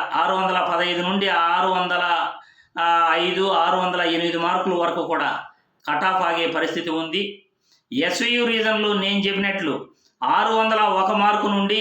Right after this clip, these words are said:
ఐదు వందల తొంభై, తొంభై ఐదు మధ్యలో కట్ ఆఫ్ ఆగే అవకాశాలు ఉన్నాయి. నేను ఏదైతే మొదటి నుండి చెప్తున్నానో,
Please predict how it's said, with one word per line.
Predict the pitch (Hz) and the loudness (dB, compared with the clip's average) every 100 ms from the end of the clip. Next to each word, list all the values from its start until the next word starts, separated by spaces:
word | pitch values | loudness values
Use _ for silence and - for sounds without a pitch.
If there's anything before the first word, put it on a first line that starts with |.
| 220 | -2
ఐదు | 160 202 208 | -2 0 0
వందల | 208 196 190 | 0 0 0
తొంభై, | 190 190 202 220 | 0 0 0 0
తొంభై | 208 190 196 196 | 0 -2 0 0
ఐదు | 190 190 | 0 0
మధ్యలో | 185 185 202 151 - - _ _ - | -2 0 0 -2 -4 -10 _ _ -6
కట్ | 160 196 | -2 0
ఆఫ్ | 190 185 | 2 2
ఆగే | 175 185 196 | 2 0 0
అవకాశాలు | 175 175 165 165 147 | 0 0 0 -2 -2
ఉన్నాయి. | 135 113 - _ _ _ _ _ _ _ _ _ _ _ _ 135 | -2 -6 -10 _ _ _ _ _ _ _ _ _ _ _ _ -4
నేను | 170 175 170 | -2 0 0
ఏదైతే | 208 214 226 220 214 | 2 0 0 0 0
మొదటి | 190 196 214 | 0 0 0
నుండి | 208 208 | 0 0
చెప్తున్నానో, | 208 196 196 190 185 208 | -2 -2 -2 -2 -2 -2